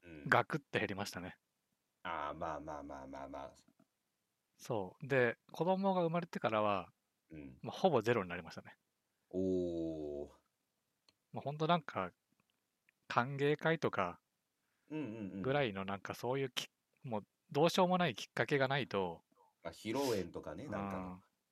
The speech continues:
Speaker 2: あ、でもまあ、久-、
Speaker 1: あー、
Speaker 2: 久々に楽しかったですよ、
Speaker 1: うん。
Speaker 2: でも。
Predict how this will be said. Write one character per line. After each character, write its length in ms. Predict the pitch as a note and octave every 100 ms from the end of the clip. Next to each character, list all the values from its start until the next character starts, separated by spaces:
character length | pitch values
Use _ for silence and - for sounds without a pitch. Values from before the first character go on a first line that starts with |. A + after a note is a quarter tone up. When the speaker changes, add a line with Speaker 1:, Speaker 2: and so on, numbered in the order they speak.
| _ _ _ _ _ _ _ _ _ _ _ _ _ - _ _ _ _ _ _ _ _ _ _ _ _ _ _ _ _ _ _ _ _
Speaker 2:
あ、 40 | C#3
で 0 |
も 100 | A#2
ま 160 | D#2
あ、 20 | D2
久-、 140 | C#2+
Speaker 1:
あ 40 |
ー、 180 | C#2+ A#2
Speaker 2:
久 120 | A2+
々 80 | C3+
に 60 | -
楽 120 | C3
し 40 | -
か 60 |
っ 40 | -
た 100 | B2+
で 60 |
す 20 |
よ、 60 | F2+
Speaker 1:
う 20 |
ん。 20 |
Speaker 2:
で 40 |
も。 100 | F2